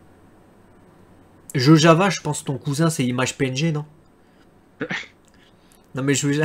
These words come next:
Speaker 1: <laughs> c'est original comme pseudo, j'aime bien, j'aime bien. Je dis pas, je, euh, Gilgan qui dit, les hommes poissons ont dit qu'ils allaient le réparer le Noah. Ah ouais ? Bon courage, hein, il est en pièces, hein. J'espère qu'ils ont des charpentiers aussi bons que Frankie parce que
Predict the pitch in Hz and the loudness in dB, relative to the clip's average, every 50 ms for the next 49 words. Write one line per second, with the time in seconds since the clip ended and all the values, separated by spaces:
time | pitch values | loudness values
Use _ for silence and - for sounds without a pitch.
0 | 147 - - - _ _ - - 123 113 127 135 165 220 208 170 - 160 135 - | -2 -2 -6 -12 _ _ -16 -14 -10 -8 -6 -6 -6 -6 -6 -6 -8 -8 -10 -10
1 | - 147 123 123 117 104 120 151 220 226 175 117 117 117 156 196 175 127 - _ | -12 -12 -10 -10 -10 -10 -10 -12 -12 -14 -14 -16 -18 -18 -16 -16 -18 -18 -20 _
2 | _ _ _ _ _ _ _ _ _ _ - _ _ _ _ _ _ _ - 110 | _ _ _ _ _ _ _ _ _ _ -20 _ _ _ _ _ _ _ -20 -20
3 | 101 127 - 202 170 127 120 120 - 135 135 - _ _ _ - - - - - | -18 -18 -16 -16 -16 -16 -16 -20 -20 -20 -20 -20 _ _ _ -20 -20 -20 -20 -20
4 | - - _ - 127 123 123 123 123 123 127 127 127 127 123 123 170 185 170 170 | -20 -20 _ -10 -6 -6 -4 -4 -4 -4 -4 -4 -4 -4 -6 -6 -8 -6 -6 -6
5 | 214 233 226 - 151 139 147 170 196 208 214 214 208 208 208 208 208 214 208 180 | -6 -6 -8 -10 -12 -12 -10 -10 -8 -8 -8 -8 -8 -8 -8 -8 -8 -8 -6 -6
6 | 139 127 117 117 135 202 214 214 - - 185 175 - - 214 208 180 156 143 160 | -6 -6 -6 -6 -6 -6 -8 -8 -8 -8 -8 -8 -8 -8 -8 -8 -8 -8 -8 -8
7 | 185 - - 156 147 127 120 127 127 131 143 170 196 - - _ _ _ _ _ | -12 -10 -10 -10 -8 -8 -8 -8 -6 -6 -6 -6 -6 -8 -12 _ _ _ _ _
8 | _ - 127 120 123 127 175 185 185 - 180 165 151 151 139 131 123 120 120 117 | _ -10 -6 -6 -6 -4 -6 -6 -6 -4 -4 -4 -4 -4 -4 -4 -4 -6 -6 -8
9 | 123 - 151 180 233 302 320 - _ _ _ _ _ _ _ _ _ _ _ - | -6 -2 -2 -2 -2 -4 -6 -12 _ _ _ _ _ _ _ _ _ _ _ -12
10 | 107 117 135 - - 214 247 240 165 151 143 131 127 127 151 156 - - 180 143 | -10 -10 -10 -10 -8 -4 -4 -2 -2 -2 -2 -2 -2 -4 -4 -6 -6 -8 -8 -8
11 | - - - - _ _ _ _ _ _ _ _ _ _ _ _ _ _ _ _ | -10 -12 -14 -16 _ _ _ _ _ _ _ _ _ _ _ _ _ _ _ _
12 | _ _ _ _ _ _ _ _ _ _ _ _ _ - 113 - - 160 147 - | _ _ _ _ _ _ _ _ _ _ _ _ _ -14 -14 -10 -8 -10 -8 -6
13 | 160 139 139 135 131 127 120 - 131 - - 139 135 - - - 139 123 - - | -6 -6 -6 -6 -6 -6 -6 -8 -8 -10 -10 -12 -12 -10 -8 -8 -8 -8 -8 -10
14 | 127 113 113 131 131 - - - 131 117 - - 240 - - 110 - - - | -10 -10 -10 -10 -12 -12 -12 -12 -12 -12 -12 -14 -16 -14 -14 -16 -16 -16 -14